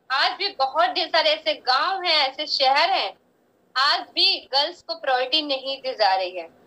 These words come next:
आज भी हमारी बहुत ढेर सारी बहन बेटियां सिस्टियां ले रही हैं, उनके लिए challenge बढ़ गया है। ऐसा नहीं कि सिर्फ ड्यू शॉप में, हर field में उन्हें work करने के लिए challenges बढ़ते जा रहे हैं।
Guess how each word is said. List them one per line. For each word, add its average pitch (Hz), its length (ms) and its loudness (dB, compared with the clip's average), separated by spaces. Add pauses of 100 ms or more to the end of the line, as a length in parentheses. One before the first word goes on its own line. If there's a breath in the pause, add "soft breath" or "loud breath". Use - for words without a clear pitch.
(320 soft breath)
आज 330 240 2
भी 349 260 -4
हमारी 320 280 0
बहुत 339 480 0
ढेर 294 240 0
सारी 294 260 -2
बहन 285 480 0
बेटियां 254 480 -2
सिस्टियां 285 640 -2
ले 254 320 0
रही 226 280 -2
हैं, 170 180 -14 (1700)
उनके 302 280 -2
लिए 359 220 0
challenge 320 580 -2 (380)
बढ़ 277 220 0
गया 277 280 2
है। 175 200 -6 (1300)
ऐसा 277 220 -4
नहीं 466 140 -2
कि 494 80 -2
सिर्फ 508 240 -2
ड्यू 370 220 -2
शॉप 403 220 2
में, 302 280 -6 (240)
हर 339 140 2
field 370 340 -2
में 392 80 2
उन्हें 359 160 4
work 311 240 0
करने 302 260 -2
के 294 100 -10
लिए 302 100 -6
challenges 269 580 -4
बढ़ते 247 380 0
जा 214 180 2
रहे 185 140 -4
हैं। 175 260 -16